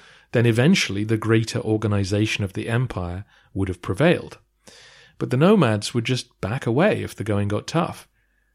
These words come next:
How do you trap an army when they have hundreds and hundreds of miles to maneuver in? The fact that the towns of eastern Anatolia were in Muslim hands made the task virtually impossible.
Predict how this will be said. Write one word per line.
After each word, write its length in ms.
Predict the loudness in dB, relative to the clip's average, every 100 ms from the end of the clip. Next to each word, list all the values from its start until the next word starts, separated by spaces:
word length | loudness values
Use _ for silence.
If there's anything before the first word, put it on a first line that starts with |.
| _ _ _ -6
How 220 | 0 2
do 80 | 2
you 140 | 0
trap 340 | -2 -4 -2
an 80 | -2
army 480 | 2 2 0 -4 -6
when 140 | -4 -2
they 120 | 0
have 140 | -2
hundreds 600 | -4 -2 0 0 -2 -4
and 100 | -6
hundreds 480 | -2 -2 -2 -4 -6
of 140 | -8 -2
miles 440 | -2 0 -4 -6
to 100 | -8
maneuver 460 | -4 0 0 0 -6
in? 160 | -12 -20 _ _ _ _ _ _ _ _ _ _ _ _ _ -20 -8
The 80 | -2
fact 340 | 4 4 4
that 140 | -4 -4
the 80 | -6
towns 540 | -4 0 2 2 0
of 120 | -6 -6
eastern 460 | -6 -6 -4 -2
Anatolia 580 | -2 -2 0 2 2 2
were 160 | 2 0
in 140 | 0
Muslim 400 | -2 -2 -2 -4
hands 420 | 0 2 0 -4 -10 -20 -6
made 260 | -4 -2
the 60 | -4
task 360 | -2 -2 -2 -2
virtually 500 | 2 2 2 0 0
impossible. 680 | -2 -4 -4 -6 -12 -20